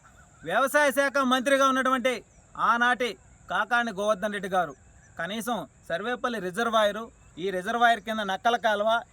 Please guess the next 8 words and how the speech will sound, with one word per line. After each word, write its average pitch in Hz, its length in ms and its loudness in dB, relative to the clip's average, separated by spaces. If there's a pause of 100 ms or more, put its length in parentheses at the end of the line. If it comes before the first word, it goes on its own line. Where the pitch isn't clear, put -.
(120)
ఈ 190 100 -6
నక్కల 233 380 2
కాలువ 226 320 2
కింద 226 220 -4 (420)
పొట్టింపాడు 240 500 0
లాంటి 220 200 -2
గ్రామాలు 220 460 2
ఉన్నాయి. 226 420 -4